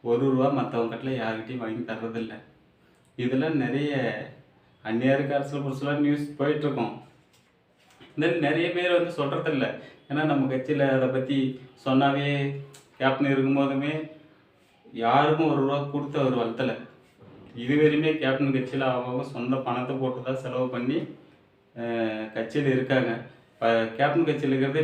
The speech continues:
பெருமை அப்படின்னு சொல்லிட்டு கேப்டனுக்காகவே செலவு பண்ணி தான் நிர்வாகிகள்லாம் இருக்காங்க.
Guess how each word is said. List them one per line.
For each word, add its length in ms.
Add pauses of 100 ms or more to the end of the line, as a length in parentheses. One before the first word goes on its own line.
பெருமை 360
அப்படின்னு 300
சொல்லிட்டு 400
கேப்டனுக்காகவே 580
செலவு 320
பண்ணி 220
தான் 200
நிர்வாகிகள்லாம் 600
இருக்காங்க. 360